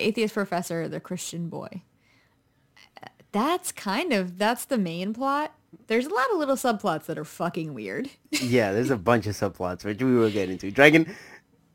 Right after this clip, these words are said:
Speaker 2: I just wanna say one thing.
Speaker 1: Yeah.
Speaker 2: I had so much fun watching this movie. <laughs>
Speaker 1: I did too. I
Speaker 2: It did
Speaker 1: honestly
Speaker 2: not
Speaker 1: did.
Speaker 2: disappoint.
Speaker 1: But honestly, it's just that, like, okay,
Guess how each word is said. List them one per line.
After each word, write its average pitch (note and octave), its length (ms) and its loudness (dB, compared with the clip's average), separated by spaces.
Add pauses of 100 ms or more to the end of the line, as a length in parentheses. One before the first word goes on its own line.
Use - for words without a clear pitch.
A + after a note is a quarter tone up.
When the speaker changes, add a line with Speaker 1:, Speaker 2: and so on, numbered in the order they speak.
(460)
Speaker 2:
I C#3 120 8
just D3 140 2
wanna C3+ 180 2
say F#2+ 200 -4
one F#2 180 -4
thing. - 200 -8 (140)
Speaker 1:
Yeah. G#3+ 340 2 (380)
Speaker 2:
I - 80 -2
had B2+ 200 -2
so A#2+ 120 0
much G#2+ 200 -4
fun F#2+ 200 -4
watching F2 300 -8
this - 180 -10
movie. - 220 -10 (200)
<laughs> - 200 -16
Speaker 1:
I G4 220 2
did G#4 260 0
too. D#4+ 580 0 (200)
I B3+ 100 0
Speaker 2:
It D4+ 80 0
did D4 80 8
Speaker 1:
honestly D4 340 6
Speaker 2:
not A#3+ 260 4
Speaker 1:
did. B3+ 340 -2 (360)
Speaker 2:
disappoint. - 600 -2 (120)
Speaker 1:
But C#4 320 2 (120)
honestly, D4 680 -4
it's A#3+ 280 -6
just - 320 -10
that, C#4 200 -6
like, - 240 -4
okay, G#3+ 360 -2